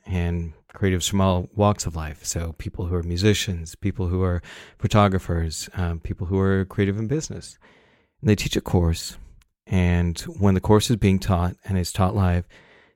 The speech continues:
it's free for anybody on the internet to watch. And then if it's something that you decide that you like, you can purchase it for a discounted price for that first, you know, while it's first being run.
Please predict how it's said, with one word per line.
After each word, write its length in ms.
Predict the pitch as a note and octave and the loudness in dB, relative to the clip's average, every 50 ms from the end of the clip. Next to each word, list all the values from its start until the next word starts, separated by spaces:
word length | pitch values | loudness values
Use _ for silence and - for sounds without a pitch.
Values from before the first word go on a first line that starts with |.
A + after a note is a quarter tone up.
| _ _ _ - | _ _ _ 0
it's 320 | - G2 F#2 E2+ - - | 2 2 2 2 -2 -4
free 240 | - - D#3 B2+ G2 | 0 2 4 4 4
for 160 | - - G#2 | 4 2 2
anybody 340 | F#2+ G2 F#2+ F#2 F#2+ F#2+ F#2 | 4 4 4 4 4 4 4
on 100 | F2+ F2+ | 4 2
the 80 | F2+ | 2
internet 300 | F2+ F2+ F2 E2+ E2+ - | 2 0 0 0 -2 -4
to 120 | - - F2+ | -4 -6 -4
watch. 340 | E2+ D#2+ - - - - - - _ _ _ _ _ _ _ _ _ - | -4 -6 -8 -12 -16 -18 -18 -20 _ _ _ _ _ _ _ _ _ -2
And 320 | - F#2 F2+ F2 F2 F2 | 0 2 2 2 2 2
then 160 | E2+ F#2 F2+ | 4 4 4
if 120 | F2+ - - | 2 2 0
it's 120 | F#2+ - | 0 0
something 320 | - G2+ F2 - - F#2 F#2 | 2 0 0 2 2 2 2
that 200 | F2+ E2 - - | 2 0 0 0
you 80 | G2 F2+ | 0 2
decide 340 | F2+ E2+ - - F#2+ F2+ E2+ | 2 0 2 2 2 2 2
that 160 | F2 - - | -2 -4 -2
you 80 | F#2+ F#2 | 0 2
like, 320 | F#2+ G#2+ C#3 - - - | 2 2 0 -2 -4 -6
you 80 | A2 G#2 | -4 -2
can 140 | - G2+ | -2 -2
purchase 320 | - - G#2 F#2+ - - G2 | 2 2 2 2 2 0 -2
it 80 | F2+ | -2
for 100 | - - | 0 0
a 60 | F#2+ E2 | -2 0
discounted 480 | F#2+ F2+ - - G2+ F#2+ F#2 F2+ - | 0 -2 -2 0 0 2 2 0 0
price 320 | - - F2+ F2+ F2 - - | 0 0 0 0 0 -2 -2
for 120 | - G2 | -4 -2
that 140 | F2+ F2+ F#2+ | -2 -2 -4
first, 520 | - - G2 F#2+ F2+ E2+ - - - - - _ _ _ _ _ _ _ _ _ _ _ _ _ _ _ _ - | -4 -2 -2 0 0 -2 -4 -8 -12 -18 -20 _ _ _ _ _ _ _ _ _ _ _ _ _ _ _ _ -2
you 80 | G2+ | -2
know, 100 | F2 E2 | 0 0
while 400 | E2+ - - G2 F#2+ F#2+ F2+ F2+ | -2 -4 -2 2 4 4 4 4
it's 100 | F2+ F2 | 4 2
first 240 | - - G2+ F#2+ - | 0 0 0 0 0
being 160 | - G2 F#2+ | 0 0 2
run. 360 | F2+ F2 F2 E2 E2+ F#2 G2 | 2 2 0 0 -2 -4 -6